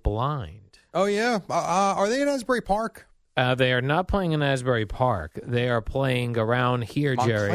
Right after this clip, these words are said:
Speaker 2: Montclair? Newark?
Speaker 1: No, they're playing at the P N C Arts Center in Holmdel, July twenty-second.
Speaker 2: Oh, okay.
Speaker 1: That sounds like a show I would be
Speaker 2: Yeah, I would
Speaker 1: interested
Speaker 2: go to
Speaker 1: in.
Speaker 2: that. That sounds like a nineties show where people our age.
Speaker 1: Yeah. Let's see. It is, uh,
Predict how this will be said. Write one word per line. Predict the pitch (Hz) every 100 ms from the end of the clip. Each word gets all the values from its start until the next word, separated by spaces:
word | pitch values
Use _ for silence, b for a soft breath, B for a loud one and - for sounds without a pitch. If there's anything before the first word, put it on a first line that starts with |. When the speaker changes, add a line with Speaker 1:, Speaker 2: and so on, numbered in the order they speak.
| 123
Speaker 2:
Montclair? | 226 208 - _ _ _ _ -
Newark? | 156 120
Speaker 1:
No, | 127 160 _ 135
they're | 123
playing | 113 131 131 127 123 127
at | 123 110
the | 110
P | - 139
N | 135
C | - 147
Arts | 139 123
Center | - 107 101
in | 101
Holmdel, | 95 127 123 107 98 95
July | 107 98 107 117 117
twenty-second. | - 117 110 101 - 107 - 82
Speaker 2:
Oh, | 117 180 196
okay. | 196 170 160 _ _ _ _ _ _ - _ _ _
Speaker 1:
That | 226 -
sounds | 214 135
like | 110
a | 107
show | 113 95
I | 92
would | 90
be | 98
Speaker 2:
Yeah, | 95
I | 370
would | 233
Speaker 1:
interested | 123
Speaker 2:
go | 107
to |
Speaker 1:
in. | 95
Speaker 2:
that. | 101 117 -
That | 175 185
sounds | 214 190 165
like | 147
a | 151 135
nineties | 135 151 143 120
show | - 131 113
where | 110
people | 135 120 117
our | 107
age. | 101 107 107 - -
Speaker 1:
Yeah. | 139 165 117 - _ _ _ _ _
Let's | 143 139 -
see. | 139 117 -
It | 127
is, | 131 127 117 120
uh, | 117 110 110 104 107